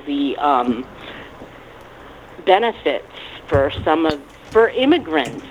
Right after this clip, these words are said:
I mean, if they come over and they have, if they come over and they need some kind of benefits, yes, we should help them. And then, you know, maybe once they get on their feet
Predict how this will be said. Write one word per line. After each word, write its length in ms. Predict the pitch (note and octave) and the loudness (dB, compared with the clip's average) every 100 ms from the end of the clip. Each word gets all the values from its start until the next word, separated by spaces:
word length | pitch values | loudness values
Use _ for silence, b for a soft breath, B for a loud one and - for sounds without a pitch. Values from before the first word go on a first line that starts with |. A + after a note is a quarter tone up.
| - F3+ | -4 2
I 80 | |
mean, 240 | F3+ F#3 E3 | 4 4 4
if 180 | G3 - | 2 4
they 120 | G3 | 4
come 360 | - B3+ D#4+ | 4 2 2
over 400 | B3 D3 C3+ C3+ | 2 -2 2 4
and 240 | C3+ D#3+ D#3 | 4 4 4
they 160 | D3 | 2
have, 520 | D#3 - F#3 G#3 D4+ C4 - - - | 0 -4 0 2 2 -2 -14 -6 2
if 200 | G3+ - | 2 4
they 100 | G#3 | 2
come 280 | - C#4+ C4+ | 4 2 4
over 220 | A#3 A3 | 2 2
and 160 | G3+ | 2
they 120 | G3 F#3+ | 2 2
need 400 | E3 F3+ C4+ D4 - | 4 6 4 2 2
some 160 | E4+ | 2
kind 260 | C#4 G3+ E3 | 2 2 2
of 100 | - | 2
benefits, 460 | D#3 E3 - A3+ - B B B B - - | 2 2 6 4 4 B B B B -16 -4
yes, 380 | B3 E4 G4 D#4 - - | 4 6 6 2 -2 -10
we 140 | A3 B3+ | -4 -2
should 380 | - - F4+ G4 | -2 4 4 6
help 520 | E4+ - - - - | 4 4 2 -4 0
them. 360 | E3+ D#3+ G#3 - B B B B - | 2 2 0 -6 B B B B 2
And 200 | A3+ G#3+ | 2 2
then, 200 | G#3+ G3 | 0 2
you 80 | A3 | 4
know, 140 | G3+ | 4
maybe 320 | F#3 F#3+ G#3+ | 6 4 2
once 220 | G#3+ A3 - | 2 2 2
they 100 | G#3 | 0
get 220 | G3 F#3+ F3+ | 4 4 4
on 160 | G3+ | 4
their 160 | B3 C4+ - | 2 0 -4
feet 400 | A#3 G3 F#3+ A#3 | -2 2 2 0